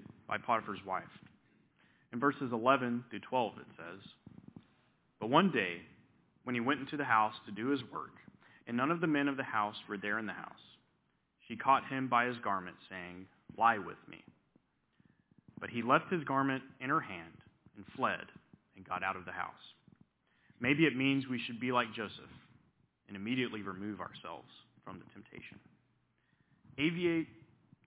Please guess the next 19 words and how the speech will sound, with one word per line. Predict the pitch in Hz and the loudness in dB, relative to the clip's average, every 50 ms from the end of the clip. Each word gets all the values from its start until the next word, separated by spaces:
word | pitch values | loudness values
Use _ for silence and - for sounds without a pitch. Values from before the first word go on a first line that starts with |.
| _ - | _ -8
could | - 165 | -4 -2
also | 165 180 180 - 175 | -2 -2 -2 -2 -2
have | 156 151 143 | -2 0 0
another | 139 135 139 143 143 127 107 | 0 0 2 2 2 0 0
meaning | 104 101 95 90 90 - - - - _ _ - - _ _ _ _ _ _ _ | -2 -4 -8 -10 -12 -14 -16 -20 -20 _ _ -20 -20 _ _ _ _ _ _ _
to | 127 117 | -4 -2
us | 104 - - | -2 -2 -6
as | 98 107 - | -10 -12 -10
Christians. | - 104 92 - - - - - - - - - - _ _ _ _ _ _ _ _ _ _ _ _ _ _ _ _ _ _ _ - | -8 -10 -10 -10 -12 -18 -20 -20 -20 -20 -20 -20 -20 _ _ _ _ _ _ _ _ _ _ _ _ _ _ _ _ _ _ _ -12
If | 113 110 - | -12 -8 -6
we | 151 160 160 160 - | -6 -6 -6 -6 -6
feel | 117 104 92 90 90 90 90 - _ _ _ _ _ - | -6 -4 -4 -6 -6 -10 -14 -18 _ _ _ _ _ -10
like | 98 95 - | -10 -10 -6
we | 107 | -6
are | 101 95 92 - - | -6 -6 -6 -8 -10
spiraling | - 90 95 107 117 127 127 123 131 127 127 123 - - | -6 -4 -2 0 0 -2 -4 -6 -6 -8 -10 -10 -10 -8
out | 104 104 | -8 -8
of | 107 107 - | -8 -10 -12
control, | - 113 104 - - - - - - | -12 -14 -14 -12 -12 -14 -14 -16 -20